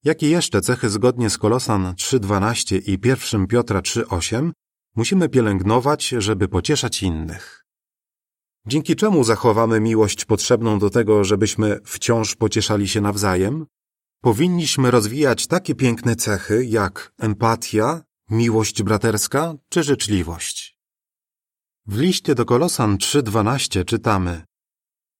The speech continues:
„Tak więc jako wybrani przez Boga, święci, których On kocha,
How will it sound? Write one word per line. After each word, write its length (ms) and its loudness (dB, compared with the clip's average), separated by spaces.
„Tak 180 0
więc 240 0
jako 280 2
wybrani 460 2
przez 260 -2
Boga, 500 0
święci, 540 -2
których 360 -2
On 180 2
kocha, 440 0